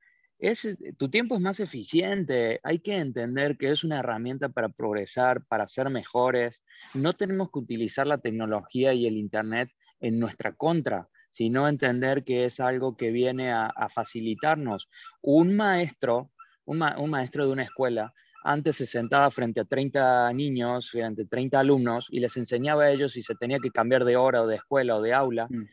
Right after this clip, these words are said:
Speaker 1: para ir a enseñarle a otros treinta. Hoy en día
Speaker 2: Claro.
Speaker 1: prende un teléfono y le puede enseñar a tres mil.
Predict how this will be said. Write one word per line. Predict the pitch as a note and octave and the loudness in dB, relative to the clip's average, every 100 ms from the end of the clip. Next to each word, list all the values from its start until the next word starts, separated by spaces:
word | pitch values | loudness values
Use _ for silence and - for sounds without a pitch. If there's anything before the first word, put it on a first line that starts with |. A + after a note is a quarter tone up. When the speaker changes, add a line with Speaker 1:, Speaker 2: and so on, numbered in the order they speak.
| _ | _
Speaker 1:
para | A#2 C#3 | 0 0
ir | |
a | D#3 | 0
enseñarle | B2+ B2 C#3 C#3+ | -2 -4 -2 -2
a | |
otros | - A2+ | -2 -6
treinta. | - D#3 D#3+ A#2 F#2+ - - - | -2 0 0 -2 -6 -14 -14 0
Hoy | F3+ | 2
en | F3 | 4
día | F3 D#3+ | 4 2
Speaker 2:
Claro. | G2+ | 2
Speaker 1:
prende | D#3 F3+ | 0 0
un | F3 | 0
teléfono | C3+ C3 B2 B2 B2 C3+ | -2 -2 -2 -2 -4 -4
y | C3 | -4
le | A#2 | -2
puede | E3 D#3 | -2 -2
enseñar | B2 C3 D3 | -4 -4 -4
a | |
tres | A#2+ A2+ G#2 | -4 -8 -2
mil. | E3 F3 | 0 0